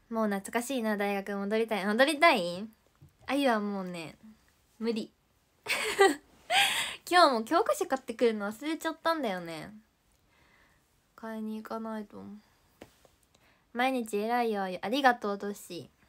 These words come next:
ー。嬉しいよ。見に来てくれて。りっくん、こんばんは。ありがとうございます。来てくれて。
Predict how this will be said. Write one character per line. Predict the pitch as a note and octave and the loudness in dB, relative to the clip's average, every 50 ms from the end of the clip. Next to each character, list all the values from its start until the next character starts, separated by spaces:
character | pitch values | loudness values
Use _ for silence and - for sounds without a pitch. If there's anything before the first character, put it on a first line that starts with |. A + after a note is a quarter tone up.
| _ _ _ _ _ _ _ _ _ _ _ _ _ _ _ _ _ _ _ - | _ _ _ _ _ _ _ _ _ _ _ _ _ _ _ _ _ _ _ -18
ー。 | A#3 | -10
嬉 | G3+ G#3+ G#3+ - | -8 -8 -8 -8
し | - A3+ G#3+ G3 | -8 -10 -10 -8
い | F#3 | -8
よ。 | F3+ F3+ G#3+ A3 - _ _ _ _ _ _ _ - | -8 -10 -10 -14 -20 _ _ _ _ _ _ _ -8
見 | A3 G#3+ | -6 -6
に | G3+ G3 | -6 -8
来 | - | -10
て | - - - | -14 -18 -18
く | - - | -16 -14
れ | - - G#3 | -16 -16 -16
て。 | - - - _ _ _ _ - - - - - - - - _ | -20 -20 -20 _ _ _ _ -20 -20 -20 -20 -20 -20 -20 -14 _
り | - F#4 G4+ | -2 -2 -2
っ | - _ _ - | -2 _ _ 2
く | - G4 F#4 | 2 4 4
ん、 | F4 | 4
こ | E4 E4 D#4+ D#4+ | 6 6 6 6
ん | D#4 D#4 | 6 6
ば | D#4 D#4 D#4 D#4 | 6 6 6 6
ん | D#4 | 6
は。 | D#4 D#4 D#4 | 6 6 6
あ | D4+ D4+ | 6 4
り | D#4+ E4 | 4 2
が | E4+ E4+ | 2 2
と | E4 - C#4+ C4+ | 2 0 0 0
う | |
ご | C4+ C4 | 0 2
ざ | C4 C4 C4 C4+ | 2 2 2 2
い | C4+ | 0
ま | C4+ C#4 C#4+ D4 | 0 0 0 -2
す。 | C#4+ - | -2 -6
来 | - B3+ | -10 -8
て | - C4 | -8 -8
く | B3+ - A#3+ | -6 -4 -6
れ | A3+ A3 | -6 -6
て。 | A3 - G3+ F#3 - | -8 -10 -12 -12 -12